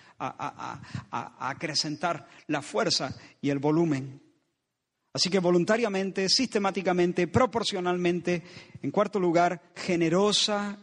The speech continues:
y sacrificialmente. Pablo, hablando de los creyentes macedonios, dijo, "Han dado conforme a su fuerza y aún más allá de ellos, de ellas. Han dado conforme a su fuerza y aún más allá de su fuerza".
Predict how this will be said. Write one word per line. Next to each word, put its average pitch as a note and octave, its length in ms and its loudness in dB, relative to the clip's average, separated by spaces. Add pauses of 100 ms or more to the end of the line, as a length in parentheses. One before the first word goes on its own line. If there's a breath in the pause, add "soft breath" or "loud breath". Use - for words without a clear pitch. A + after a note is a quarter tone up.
y F#3 80 -2
sacrificialmente. C#3 1040 -2
Pablo, F#3+ 280 2
hablando F3+ 300 2
de F3 60 2
los E3 120 0
creyentes F3+ 400 -2
macedonios, F3+ 580 0
dijo, F3 320 0 (640 loud breath)
"Han G3 160 0
dado E3 280 -2
conforme D#3+ 720 -4
a A#2 60 -6
su B2+ 160 -4
fuerza A#2+ 480 -10 (640)
y E3 140 4
aún D#3+ 280 2
más - 440 -2
allá A#2+ 340 -4
de G#2+ 140 -6
ellos, F#2+ 220 -10 (420)
de C3 160 0
ellas. F#2+ 340 -8 (300 soft breath)
Han D#3+ 100 2
dado G#3 220 4
conforme C4 480 2
a C4 40 2
su B3+ 120 0
fuerza - 500 0
y E3 80 2
aún D#3+ 240 2
más D#3+ 220 -2
allá C#3 340 -4 (100)
de C3+ 140 -4
su C#3 160 -2
fuerza". C3 500 -6